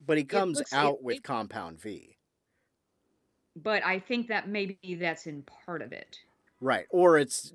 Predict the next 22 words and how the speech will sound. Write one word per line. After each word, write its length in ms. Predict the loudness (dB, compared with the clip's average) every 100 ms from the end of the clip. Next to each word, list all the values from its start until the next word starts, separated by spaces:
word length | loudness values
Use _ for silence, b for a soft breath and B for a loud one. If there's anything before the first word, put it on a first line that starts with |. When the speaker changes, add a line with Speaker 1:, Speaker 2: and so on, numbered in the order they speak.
| -8
Speaker 1:
just 260 | -6 -6 -10 -20 -20
framing 580 | -14 0 2 4 0 -4
it 180 | -6
like, 200 | -6 0
"Oh, 240 | 6 8 6
look, 300 | 4 4 4
we 120 | -2
found 360 | 2 4 6 4
these 160 | -2
terrorists 640 | 4 4 6 4 4 2 -2
making 400 | -4 -2 -4 0
Compound 760 | 2 2 2 2 2 2 0
V," 800 | -4 -4 -2 0 0 -2 -6 -16 _ b b b -8
is 180 | -8 0
how 220 | 2 4
I 280 | 4 2 0 -6 _ _
took 240 | -12 -12
it. 120 | -14 -20 _ _ _ _ _ _ _ -18
Speaker 2:
They 300 | -6 -4 -4
do 460 | -8 -8 -6 -6
have 340 | -4 -2 -2 -2
it 180 | -6